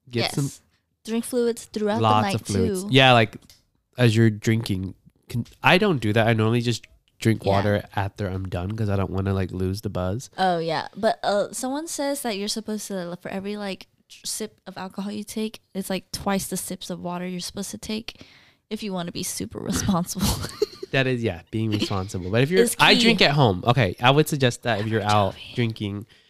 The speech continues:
Speaker 2: I've
Speaker 1: uh,
Speaker 2: seen you
Speaker 1: you
Speaker 2: drink
Speaker 1: know,
Speaker 2: before.
Speaker 1: I drink at home with friends and
Speaker 2: That's
Speaker 1: family.
Speaker 2: why.
Speaker 1: Shut up.
Speaker 2: <laughs>
Speaker 1: But I did, like, chug two bottles of water last night.
Speaker 2: That's bad.
Speaker 1: Um, get some carbohydrates into your system.
Speaker 2: Oh yeah, I,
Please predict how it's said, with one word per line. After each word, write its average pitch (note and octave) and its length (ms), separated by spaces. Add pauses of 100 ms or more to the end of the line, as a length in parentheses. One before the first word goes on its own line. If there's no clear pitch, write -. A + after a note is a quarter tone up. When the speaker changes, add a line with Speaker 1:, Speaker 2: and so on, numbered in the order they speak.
(180)
Speaker 2:
I've - 80
Speaker 1:
uh, - 20
Speaker 2:
seen - 200
you B2 80
Speaker 1:
you A2+ 40
Speaker 2:
drink G2+ 240
Speaker 1:
know, A2+ 60
Speaker 2:
before. - 180
Speaker 1:
I B2 60
drink C#3 200
at C3+ 60
home A#2+ 160
with G2+ 140
friends F#2+ 440
and G#2+ 100
Speaker 2:
That's - 100
Speaker 1:
family. F2+ 320
Speaker 2:
why. G#2+ 60 (760)
Speaker 1:
Shut - 220
up. D3+ 160
Speaker 2:
<laughs> - 1400
Speaker 1:
But D3 80
I C#3+ 40
did, D#3+ 300
like, C#3+ 260
chug B2 260
two - 160
bottles G#2 300
of F#2+ 80
water F#2+ 460 (280)
last F#2+ 260
night. F2 220 (260)
Speaker 2:
That's - 240
bad. - 160 (920)
Speaker 1:
Um, A2+ 400
get C3 160
some D3 120
carbohydrates A#2 720
into A2 240
your F#2+ 80
system. A2 380
Speaker 2:
Oh - 40
yeah, C3 220
I, A#3 100